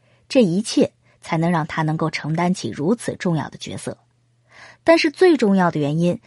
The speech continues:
还是他掌握了有力的工具，就是考试。科举考试能够左右考生的习性，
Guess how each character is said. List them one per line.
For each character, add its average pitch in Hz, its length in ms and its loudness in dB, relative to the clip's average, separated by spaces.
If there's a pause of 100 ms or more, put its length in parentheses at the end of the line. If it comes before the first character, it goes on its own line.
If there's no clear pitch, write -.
(200)
还 196 200 4
是 240 120 0
他 233 180 0
掌 151 300 -2
握 185 160 2
了 160 80 0
有 143 160 -4
力 156 160 -2
的 - 80 -6
工 196 240 2
具， 214 200 -2 (240)
就 - 160 -4
是 170 140 -10
考 - 240 -12
试。 - 300 -2 (1400)
科 320 160 2
举 277 160 2
考 180 220 2
试 240 240 2
能 196 160 4
够 220 140 0
左 156 180 -2
右 180 100 2
考 - 240 -8
生 185 180 -2
的 180 60 0
习 - 260 -10
性， - 220 -4